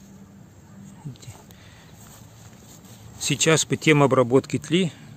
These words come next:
уже не стояла на повестке дня. Еще большей экзотикой считается арбуз.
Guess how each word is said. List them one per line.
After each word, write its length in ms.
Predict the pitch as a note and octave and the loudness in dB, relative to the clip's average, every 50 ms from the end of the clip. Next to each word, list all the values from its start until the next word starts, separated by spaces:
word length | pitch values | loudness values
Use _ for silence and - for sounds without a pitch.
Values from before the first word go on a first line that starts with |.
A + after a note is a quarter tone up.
| - - | -12 -10
уже 220 | B2+ G#2+ C3+ D3 | -6 -2 -2 -2
не 100 | D3+ C#3 | -2 -2
стояла 400 | - - - B2+ B2+ B2+ B2+ B2 | -4 -4 -4 -2 -2 -2 -2 -2
на 120 | B2 A#2 | -4 -6
повестке 460 | A2 - A#2+ A2 A#2+ A2+ - - - G#2 | -8 -6 -6 -6 -6 -6 -8 -10 -12 -12
дня. 220 | G2+ G#2+ G#2+ G2+ - _ _ - - - - - - - - - - - | -12 -12 -12 -14 -16 _ _ -20 -20 -20 -20 -20 -20 -20 -20 -16 -10 -4
Еще 360 | C#3 C3 - - - F#3+ G#3 | 0 2 4 6 8 8 8
большей 340 | F3+ F3 E3+ - - D3+ C#3+ | 8 6 4 4 2 0 0
экзотикой 560 | C3 B2 B2 C#3 C3+ - - A2 - - A#2+ | 2 4 4 4 4 4 0 -4 0 0 0
считается 720 | G#2+ - - B2 - - D#3+ F3+ E3+ - - D#3+ D#3 D3+ - - - - - - - | 0 0 -2 -4 -2 0 0 0 0 0 0 0 0 0 -2 -8 -20 -20 -20 -12 -4
арбуз. 540 | C3+ C3+ C3+ B2+ A#2 A2+ A#2 A2+ - - | -2 0 0 0 0 -2 -2 -2 -4 -6